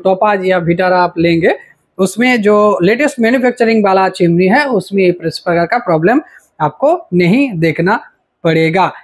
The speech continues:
एक चीज आप कैसे check करेंगे कि कौन सा में ये होगा और कौन सा में नहीं होगा, चलिए हम आपको ब-, बता देते हैं। एक चीज जो है आपको दिखा देते हैं।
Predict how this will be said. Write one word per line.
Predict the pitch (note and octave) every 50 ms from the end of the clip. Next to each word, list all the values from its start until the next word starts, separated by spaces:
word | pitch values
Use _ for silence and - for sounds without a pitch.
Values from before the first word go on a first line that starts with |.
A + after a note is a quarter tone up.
| _ _ _ _
एक | G3+ C4 D4 - -
चीज | - C#4+ C#4+ B3+
आप | C4 B3 A#3 - -
कैसे | - C4 B3+ B3+ D#4+
check | D#4+ - D4 C#4 C#4
करेंगे | C#4 C4+ C#4 C#4 C#4 D4 C#4
कि | B3+ C4 C4
कौन | B3+ B3+ B3+ C4 C4+
सा | C4 - C4+ C4
में | C4+ C4
ये | C4 B3+ B3+
होगा | B3+ G#3 G#3 A3+ A#3+ B3 B3+
और | B3 A#3+
कौन | A#3+ B3 A#3+ A3+
सा | - B3 A#3+
में | A#3+ A#3
नहीं | A3 G#3+ G#3 G#3+ A3
होगा, | G#3 G#3 G3 A3 D4 G#4 - - - _ _ _ _ -
चलिए | G#3 G#3+ A3 A3
हम | G3+ G3 G3+ G3
आपको | F#3+ F3+ - - B3 A3+
ब-, | G#3 G#3 F#3 E3+
बता | E3+ F3+ F3 F3+ E3 D#3
देते | D#3 D3+ D3 C#3+ D#3+
हैं। | D3 D3 C#3+ - -
एक | G3+ A3 A3 -
चीज | - A3+ A3+ G#3
जो | F3 F3+ G3 F#3
है | F3 A#3+ D#4 F4+ D4
आपको | A3 F#3 E3+ - - G3
दिखा | F3 F#3+ F3 - F3+ D#3+
देते | D#3 D3 C#3 D3 C3+
हैं। | B2+ B2